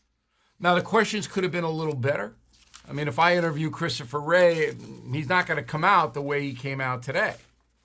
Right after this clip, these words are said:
I mean, I would phrase the question this way, Director Wray,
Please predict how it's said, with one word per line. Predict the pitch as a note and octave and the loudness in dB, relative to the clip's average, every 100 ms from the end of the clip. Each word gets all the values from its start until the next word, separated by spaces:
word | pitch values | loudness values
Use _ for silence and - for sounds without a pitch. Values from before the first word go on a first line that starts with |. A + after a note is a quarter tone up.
| _ _ _ _ _ _ | _ _ _ _ _ _
I | B2+ | -10
mean, | C3 B2+ | -6 -2
I | C#3 D#3+ | 2 2
would | D#3+ A#2+ - | 0 -6 -12
phrase | - D#3 D#3+ B2 | -6 -2 -2 -4
the | A#2+ | -2
question | D3+ C#3 A#2 D3+ | 0 0 -2 -4
this | F3+ F3+ | -6 -4
way, | D3+ C3 B2 | -4 -4 -4
Director | C#3 D#3 B2 C3 | 0 0 0 -6
Wray, | C3+ G3+ D#3+ C3 C3+ | -2 0 0 -2 -8